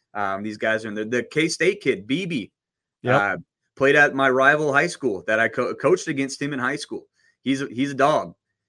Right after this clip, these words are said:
Speaker 1: And he, I think he was, like, his top, like, twenty-third overall player. So if you have, you know, if you have two first round picks and you got a little bit of a luxury and you're just like, "You know what? We're sick.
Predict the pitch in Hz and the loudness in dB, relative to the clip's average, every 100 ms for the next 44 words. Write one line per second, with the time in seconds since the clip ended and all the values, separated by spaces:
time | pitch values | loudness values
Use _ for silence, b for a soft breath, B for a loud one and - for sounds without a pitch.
0 | _ 110 107 120 117 123 117 120 135 123 | _ -4 0 2 2 2 -2 -2 -2 0
1 | 123 123 113 117 120 - _ _ _ 113 | -2 -2 -6 -2 -2 -4 _ _ _ -8
2 | 110 123 120 120 120 120 113 113 110 107 | -8 -8 -8 -4 -2 -2 -2 -2 -2 -2
3 | 113 117 98 - 107 107 B B 123 123 | -2 -2 -2 -2 -2 -2 B B 0 0
4 | 147 131 143 185 214 - _ _ _ - | 0 2 2 0 -4 -12 _ _ _ -10
5 | 123 185 123 139 127 139 165 - 147 160 | -8 -8 -8 -4 -2 -2 -4 -6 -8 -6
6 | 156 156 147 147 147 131 160 - - 107 | -6 -6 -6 -8 -6 -4 -4 -6 -10 -12
7 | 98 87 _ _ _ _ 113 110 117 131 | -12 -18 _ _ _ _ -12 -2 2 2
8 | 131 143 135 135 123 123 135 143 143 160 | 2 0 0 0 0 2 0 -2 -4 -4
9 | 202 143 113 117 120 107 110 123 147 120 | -2 -4 -4 -4 -6 -6 -6 -6 -6 -8
10 | - 139 147 - | -6 -6 -6 -8